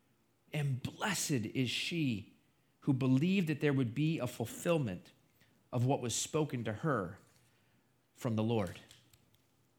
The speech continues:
Now, I don't know what you picture i-, in your mind when you read those verses, but I picture an emotional and a joyful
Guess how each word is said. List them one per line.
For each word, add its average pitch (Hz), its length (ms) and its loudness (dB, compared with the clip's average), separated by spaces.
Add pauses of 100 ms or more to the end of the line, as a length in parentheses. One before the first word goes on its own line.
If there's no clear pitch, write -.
(680)
Now, 208 140 8
I - 20 12
don't 311 160 12
know 220 140 10
what 202 200 6
you 170 140 4
picture 107 540 0 (960)
i-, 151 40 -2
in 156 220 2
your 180 160 6
mind 156 320 6
when 127 140 2
you 156 140 4
read 156 260 4
those 135 220 2
verses, - 600 -2 (1040)
but 233 120 4
I 208 120 8
picture 175 560 2
an 135 220 0
emotional 185 880 2 (920)
and 139 160 2
a 120 80 4
joyful 117 800 4